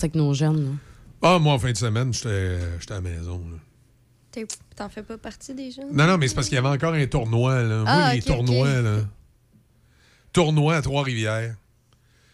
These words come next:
Speaker 2: Là, ils sont revenus enragés parce qu'ils ont perdu contre Donnacona. Et il paraît qu'il y a eu une patente de chrono, que Donnacona aurait dû aller en prolongation. Puis là, ils pensent qu'ils auraient battu en prolongation.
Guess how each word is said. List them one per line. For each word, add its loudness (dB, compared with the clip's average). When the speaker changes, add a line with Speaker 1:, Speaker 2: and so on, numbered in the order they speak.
Speaker 2:
Là, 4
ils 2
sont 0
revenus 2
enragés 2
parce -2
qu'ils 0
ont 2
perdu 0
contre 0
Donnacona. 2
Et -2
il 0
paraît 4
qu'il 0
y 4
a 4
eu 4
une 2
patente 2
de 2
chrono, 0
que -4
Donnacona 0
aurait 0
dû 0
aller 0
en 0
prolongation. 2
Puis -6
là, 4
ils 2
pensent 2
qu'ils 0
auraient 0
battu -2
en 0
prolongation. -2